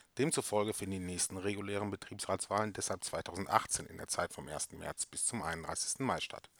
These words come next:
Ausnahmen von dieser Regel gelten nach Paragraph dreizehn Absatz drei Betriebsverfassungsgesetz nur für Betriebsräte, deren Amtszeit am ersten März zweitausendsiebzehn oder später begonnen hat.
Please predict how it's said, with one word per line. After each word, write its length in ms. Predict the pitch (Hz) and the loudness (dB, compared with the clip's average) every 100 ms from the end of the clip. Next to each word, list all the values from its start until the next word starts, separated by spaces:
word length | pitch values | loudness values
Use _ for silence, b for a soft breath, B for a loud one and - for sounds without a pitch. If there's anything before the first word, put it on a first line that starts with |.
| B B B B B B | B B B B B B
Ausnahmen 480 | - 123 - 139 135 | 4 4 6 6 6
von 120 | 123 | 2
dieser 240 | 113 110 | 4 4
Regel 220 | 101 101 95 | 4 2 2
gelten 340 | 95 95 95 | 0 0 0
nach 180 | 90 - | -2 -2
Paragraph 400 | 82 80 76 76 | -2 -2 -2 -6
dreizehn 480 | - 80 87 - 73 | 0 2 4 2 -2
Absatz 340 | 76 - - | -4 -4 -4
drei 220 | - 85 | 4 4
Betriebsverfassungsgesetz 1200 | 87 - - - - - - - - 101 - - B B B B | 4 -2 -8 -10 -10 -10 -8 -10 -6 -4 -4 -8 B B B B
nur 180 | - 151 | -2 0
für 140 | - 139 | 2 0
Betriebsräte, 680 | 113 - 95 - 107 113 | -2 -2 0 2 2 2
deren 260 | 92 92 87 | 2 0 0
Amtszeit 580 | 82 98 - 107 104 - | 0 0 4 6 6 2
am 100 | - | -4
ersten 400 | 82 85 - 87 | 0 0 0 -2
März 220 | 85 - | -2 0
zweitausendsiebzehn 760 | 85 85 85 85 - - - 131 | 0 -2 -2 -4 -6 -4 -2 0
oder 160 | 113 | 0
später 360 | - - - 76 | -2 -4 -4 -6
begonnen 340 | - - - | -6 -12 -10
hat. 220 | 85 - | -14 -16